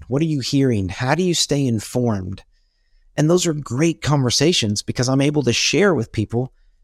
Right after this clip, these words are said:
"Here's how I learn. Here's how I stay fresh. I want to encourage you to read the same things. Here are some books that have really influenced my thinking about people and about leadership and about cultures and organizations. And I want to pass those on.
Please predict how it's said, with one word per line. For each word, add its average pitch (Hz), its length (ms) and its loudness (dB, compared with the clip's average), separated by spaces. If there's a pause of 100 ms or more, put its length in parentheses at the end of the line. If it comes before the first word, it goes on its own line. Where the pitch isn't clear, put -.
"Here's 220 220 -2
how 170 160 2
I 175 180 4
learn. 107 400 0
Here's 180 240 -2
how 180 180 0
I 175 80 2
stay 147 260 0
fresh. - 480 -4 (760)
I 127 60 -6
want 143 160 4
to 135 60 4
encourage 127 460 2
you 135 120 0
to 113 260 0 (240)
read 131 240 2
the 123 80 0
same 117 260 2
things. 110 560 -2 (320)
Here 180 200 4
are 156 40 2
some 135 240 0
books 139 300 0
that 117 140 0
have 110 200 -4 (220)
really 151 320 0
influenced 135 640 -2
my 120 240 2
thinking 127 560 -2
about 98 380 -6
people 139 580 0
and 92 100 0
about 90 300 -6
leadership 123 640 0
and 101 80 0
about 101 300 -6
cultures 143 600 0
and 101 140 0
organizations. 131 880 0 (680)
And 143 100 2
I - 20 6
want 170 200 2
to - 40 -6
pass 175 240 0
those 175 240 0
on. 175 300 -2